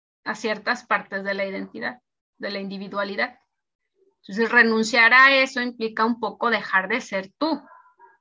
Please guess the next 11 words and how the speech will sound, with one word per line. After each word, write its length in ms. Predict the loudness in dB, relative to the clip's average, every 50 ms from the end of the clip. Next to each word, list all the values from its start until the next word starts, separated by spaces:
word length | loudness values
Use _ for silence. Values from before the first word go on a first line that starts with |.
| _ _ _ _ _ _ _
o 120 | -10 -8
dejar 340 | -8 -8 -2 0 0 2 2
de 120 | 2 0
ser 200 | 0 -2 -4 -4
uno 200 | -4 -6 -8 -4
mismo. 520 | 0 4 4 4 4 2 -4 -10 -12 -12 -16 _ _ -20 _ _ _ _ -20 -20 -20 -20 -20 -20 -20 _ _ _ _ _ _ _ _ _
Entonces, 960 | -8 -4 -4 -4 -2 -2 -2 -2 -2 -2 -2 0 0 0 0 -2 -4 -8 _ _ -20 -20 _ _ _ _ _ _ _ _ -6
eh, 800 | -4 -4 -4 -4 -6 -6 -6 -6 -6 -6 -6 -8 -8 -10 -12 _ _ _ _ -20 -20 -20 -20 -4
¿quién 220 | 0 2 2 2 2
quiere 300 | 2 4 6 6 6 6
renunciar 580 | 6 4 2 0 -6 -6 2 4 6 6 4